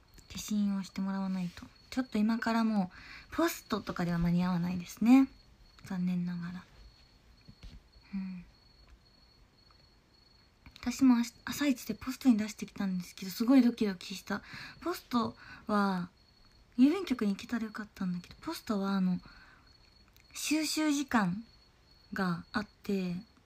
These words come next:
その収集時間より後に出してしまったらも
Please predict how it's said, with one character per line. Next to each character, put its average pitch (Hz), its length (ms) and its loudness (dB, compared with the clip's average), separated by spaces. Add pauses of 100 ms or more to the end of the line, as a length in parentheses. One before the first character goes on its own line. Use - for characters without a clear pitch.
(1600)
そ - 140 -2
の 262 100 8
収 269 220 0
集 277 180 0
時 262 140 2
間 226 180 2
よ 180 60 4
り - 100 -4
後 285 240 4
に 240 140 12
出 208 100 -2
し - 40 -8
て - 100 -10
し 185 120 -6
ま 190 120 0
っ 180 80 -14
た 202 100 -6
ら 190 100 -2
も 185 280 0